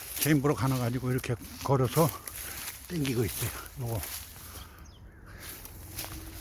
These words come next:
이게 일 톤짜리거든요. 일 톤짜리인데 나무 뿌리에 매가지고 이렇게 걸어서 요거는 독도 매듭.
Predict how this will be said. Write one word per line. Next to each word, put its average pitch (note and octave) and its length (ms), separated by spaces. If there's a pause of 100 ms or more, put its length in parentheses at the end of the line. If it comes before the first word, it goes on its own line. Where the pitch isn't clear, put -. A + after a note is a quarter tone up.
(460)
이게 C#3+ 140
일 F3 120
톤짜리거든요. A#2+ 760 (1160)
일 C3 120
톤짜리인데 B2+ 560
나무 A#2+ 300
뿌리에 C3+ 260
매가지고 B2 680 (1160)
이렇게 A2+ 360
걸어서 A#2 760 (580)
요거는 C3 300
독도 C#3 260
매듭. B2+ 340